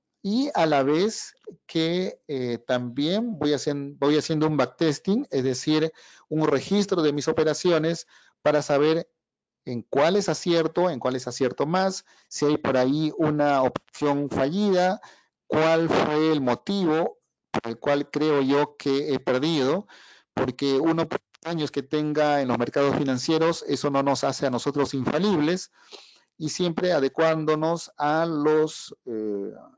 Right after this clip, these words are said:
a los, a los nuevos cambios que s-, que, que realiza el mercado, ¿no? Entonces, eso también es bastante importante. El exceso de análisis también, eh, nos puede llevar a una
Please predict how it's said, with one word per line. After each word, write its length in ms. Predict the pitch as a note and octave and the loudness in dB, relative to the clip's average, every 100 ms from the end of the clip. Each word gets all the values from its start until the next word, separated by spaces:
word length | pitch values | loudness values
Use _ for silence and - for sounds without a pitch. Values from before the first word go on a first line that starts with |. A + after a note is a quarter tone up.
| - | -8
a 80 | A2+ | -4
los, 320 | A2+ - - - | -4 -4 -14 -8
a 60 | |
los 180 | A2 A2 | -8 -6
nuevos 560 | B2+ C#3+ D3+ D3 - - | -2 0 2 0 -4 -8
cambios 460 | - F3+ D#3+ C3+ A#2 | 0 2 2 0 -2
que 80 | A2+ | -6
s-, 240 | - - | -12 -16
que, 340 | - A2+ G#2+ - | -8 -6 -6 -10
que 140 | - A2 | -10 -4
realiza 640 | A2 B2+ D3+ - C3+ C3 - - _ _ - | -2 0 -2 0 -2 -4 -12 -20 _ _ -6
el 160 | A2+ G#2+ | -4 -2
mercado, 560 | G2+ - A2 F#2 F#2 | -4 -2 0 0 -2
¿no? 200 | B2 A3+ - _ _ _ - | -8 -12 -14 _ _ _ -18
Entonces, 580 | - B2+ C3+ D#3 C#3+ - | -10 -4 -4 -2 -4 -2
eso 320 | D3 C3 C#3 | -2 -2 -2
también 480 | A#2+ A2+ A#2 B2+ D3 | -4 -4 -2 -2 -4
es 340 | A#2+ A#2 - - | -6 -8 -8 -10
bastante 500 | A#2 G2 - B2 B2 _ _ _ _ C3 | -6 -4 -2 -2 -4 _ _ _ _ -4
importante. 840 | A#2 - G2 G2+ F#2 F#2 - - _ _ - - - | -2 -4 -4 -4 -4 -8 -20 -20 _ _ -20 -20 -4
El 160 | C3 C3 | -2 -2
exceso 360 | - G3 G#3+ | 0 0 4
de 100 | D#3+ | 4
análisis 720 | C3 F3 G#3+ F#3+ C4 A#3+ - - - | 4 2 2 2 0 0 -6 -8 -2
también, 640 | C3 B2+ D#3+ G3 A#3 B3 D#3 | -2 0 -2 -2 -4 -6 -6
eh, 180 | C3+ | -4
nos 220 | B2+ B2+ - | -4 -6 -2
puede 320 | D#3 D3+ D3 | 0 2 2
llevar 340 | C3 C#3+ D#3+ | 2 4 2
a 180 | D3+ B2+ | 2 0
una 460 | C#3 D3 C3+ B2 | 0 0 0 -2